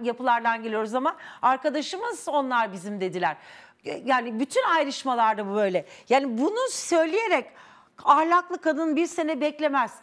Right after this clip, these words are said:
Hangi kadının oyunu mesela bu şekilde alacaklarını düşünmüş olabilirler? A K P'li kadınları mı? Bu aşağılamak aslında A K P'li kadınları. Yani ak Parti'ye oy veren kadınlar görmüyorlar mı böyle bir lafın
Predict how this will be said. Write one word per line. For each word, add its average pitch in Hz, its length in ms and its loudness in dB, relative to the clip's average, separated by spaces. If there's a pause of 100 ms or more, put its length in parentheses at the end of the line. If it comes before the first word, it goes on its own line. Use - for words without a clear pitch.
(200)
Hangi 554 580 -4
kadının 285 540 -2
oyunu 254 500 -2
mesela 233 540 0
bu 226 60 -10
şekilde 233 420 -4
alacaklarını 220 880 -4 (320)
düşünmüş 247 440 -4
olabilirler? 202 640 -2 (400)
A 269 200 6
K 339 180 -4
P'li 359 280 -4
kadınları 339 560 0
mı? 330 260 0 (320)
Bu - 100 2
aşağılamak 440 640 2
aslında 294 340 0
A 269 120 2
K 277 140 -8
P'li 269 220 -4
kadınları. 254 580 0 (340)
Yani 285 260 4
ak 339 200 2
Parti'ye 339 420 2 (200)
oy 359 280 6
veren 311 260 2
kadınlar 302 420 0
görmüyorlar 311 720 2
mı 240 200 -6
böyle 233 260 0
bir 220 60 -6
lafın 220 340 -6